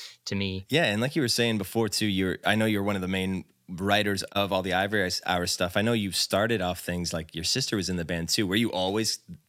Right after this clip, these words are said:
Speaker 2: essentially the head main writer of
Speaker 1: Yeah, to be honest, I've written all, I've written all the songs. It's just the way that, it's just the way that it went. I w-, always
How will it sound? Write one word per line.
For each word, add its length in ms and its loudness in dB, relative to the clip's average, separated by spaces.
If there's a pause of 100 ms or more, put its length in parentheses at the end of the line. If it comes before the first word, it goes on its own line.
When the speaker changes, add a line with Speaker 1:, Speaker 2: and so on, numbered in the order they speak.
(140)
Speaker 2:
essentially 500 0
the 80 -2
head 440 0
main 300 0
writer 300 0
of 120 0
Speaker 1:
Yeah, 100 6
to 80 2
be 140 -2
honest, 320 2
I've 180 2
written 300 0
all, 280 2
I've 220 -2
written 220 0
all 280 -2
the 140 -6
songs. 520 -8 (120)
It's 160 -8
just 200 -8
the 120 -10
way 160 -8
that, 240 -12 (840)
it's 160 -6
just 200 -6
the 100 -6
way 500 -2
that 220 0
it 140 -8
went. 400 -2
I 120 -2
w-, 200 0
always 460 -2